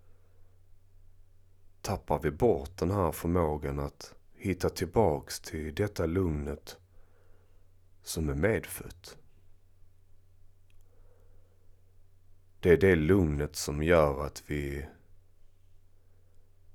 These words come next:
står ut med de här sakerna som skulle kunna upplevas som stressiga eller som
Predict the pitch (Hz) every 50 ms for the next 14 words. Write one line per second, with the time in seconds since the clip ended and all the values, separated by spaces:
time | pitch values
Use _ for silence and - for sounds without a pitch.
0 | - - - - - - - - - - - - - - - - - - 95 82
1 | 80 - - - 117 90 76 73 82 - - - - - - - - - - -
2 | - - - - 78 76 76 73 80 85 90 110 107 92 78 - - - - 92
3 | 95 101 95 - - - 78 78 78 76 76 76 - - - - - - - -
4 | - - - - - - - - - - - - - - - - - - 73 73
5 | - - - 85 85 78 - - 80 73 71 71 - 82 85 - - 87 80 73
6 | 71 73 69 - - - - - - - - - 71 71 - - - - - 80
7 | 90 - - - - - - - 76 87 - - - - - - - - - -
8 | - - - 123 127 107 - - - - - - - - - - - - - -
9 | - - - - - - - - - - - - - - - - - - - -